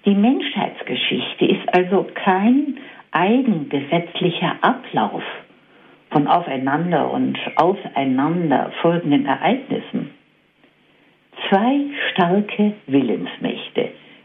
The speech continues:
wirken in sie hinein. Ein Ringen um den Menschen, der seinerseits selbst mit Vernunft und Willen ausgerüstet über die ihm anvertraute Erde wandert.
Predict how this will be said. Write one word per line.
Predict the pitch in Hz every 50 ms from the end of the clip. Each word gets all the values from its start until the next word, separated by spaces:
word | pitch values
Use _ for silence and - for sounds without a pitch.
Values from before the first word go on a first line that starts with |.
| _ -
wirken | 139 135 143 151 156 156 - - 202 185 170 -
in | 165 160 151
sie | - 147 143 147
hinein. | 160 185 180 160 120 - - - - - - _ _ _ _ _ _ _ _ _ _ _ _ _ _ _ _
Ein | - - 151 139 127
Ringen | 123 117 139 147 160 180 202 220 247 247 - - - - -
um | 135 131 131 123
den | 131 120 120 123
Menschen, | 120 117 117 120 123 - - - - - 202 269 320 320 277 - - - - - _ _ _ _ _ _ -
der | 160 160 139 -
seinerseits | - 151 165 190 202 214 190 160 139 - 131 127 120 - - - 127 127
selbst | 156 147 - - 190 233 - - - - - _ _ _ _ _ _ _ -
mit | 170 170 -
Vernunft | - - 170 147 147 165 175 202 247 240 - - -
und | - 151 143 - 139 135 131
Willen | 160 160 170 165 156 131 - -
ausgerüstet | 131 131 127 123 - - - - 151 151 180 185 180 - - - 254 254 247 - - - - _ _ _ _ _ _ _ _ _ _ _ _
über | - 185 214 208
die | 202 - 165 160 165 190 196 - -
ihm | 160 147 131 131 123 - -
anvertraute | 156 170 185 208 208 - 208 196 - - - - - 131 131 135 135 - - 156
Erde | 147 - 123 123 120 120 123 - 139 143 147 - - - _ _ _
wandert. | - - - - - - - -